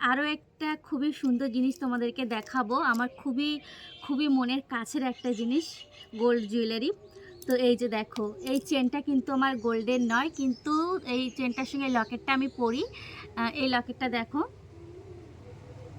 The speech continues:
এই লকেটটা তোমরা দেখো, এটা কিন্তু আমার মায়ের দাদু আমাকে গিফট করেছিল, অনেকটা ছোট ছিলাম তখন। দেখো, আহ, এর ডিজাইনটাও কিন্তু খুবই সুন্দর, হয়তো তোমরা ঠিক করে বুঝতে পারছো না, দাঁড়াও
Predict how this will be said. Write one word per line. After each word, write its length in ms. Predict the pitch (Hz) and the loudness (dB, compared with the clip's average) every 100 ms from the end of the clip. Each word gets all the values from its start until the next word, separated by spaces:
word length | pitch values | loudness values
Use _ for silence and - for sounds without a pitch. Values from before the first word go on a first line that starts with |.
| - - - - - - - 370 381 - | -16 -16 -16 -16 -16 -14 -12 -10 -10 -4
এই 120 | 254 | 2
লকেটটা 420 | 247 226 254 220 262 | 2 2 0 -4 -2
তোমরা 300 | 254 247 240 | 0 0 0
দেখো, 240 | 226 311 | 0 -2
এটা 300 | 233 240 269 | -2 0 0
কিন্তু 440 | 269 277 247 294 | 0 0 0 0
আমার 420 | 302 247 233 262 254 | 4 4 6 6 6
মায়ের 440 | 233 226 254 226 | 6 4 2 2
দাদু 300 | 220 208 262 | 4 4 4
আমাকে 380 | 285 269 269 302 | 4 4 4 0
গিফট 320 | 233 262 - | 0 0 -2
করেছিল, 520 | - 247 240 - 220 | -2 2 2 2 0
অনেকটা 640 | 214 240 262 320 - 339 339 | 2 4 4 4 2 0 0
ছোট 240 | - 247 311 | -2 0 0
ছিলাম 460 | 311 285 262 370 370 | 0 2 2 2 2
তখন। 440 | 233 226 247 220 | 2 2 -2 -2
দেখো, 360 | 214 214 - 202 - - - - - | -2 -4 -6 -10 -10 -18 -18 -20 -12
আহ, 140 | 233 220 | -6 -4
এর 200 | 254 254 | -2 2
ডিজাইনটাও 540 | 247 240 247 247 269 262 | 2 4 2 2 0 0
কিন্তু 300 | 262 247 277 | -2 -2 -2
খুবই 340 | - 247 269 | -2 0 0
সুন্দর, 520 | - 254 240 247 415 | 0 0 2 2 0
হয়তো 260 | 294 247 240 | 0 -4 -2
তোমরা 200 | 262 269 | -2 -2
ঠিক 180 | 262 - | -4 -4
করে 180 | 262 | -2
বুঝতে 360 | 233 226 - 240 | -2 -4 -2 -2
পারছো 320 | 220 208 226 | -2 -4 -6
না, 100 | 208 214 | -6 -4
দাঁড়াও 240 | 208 | -4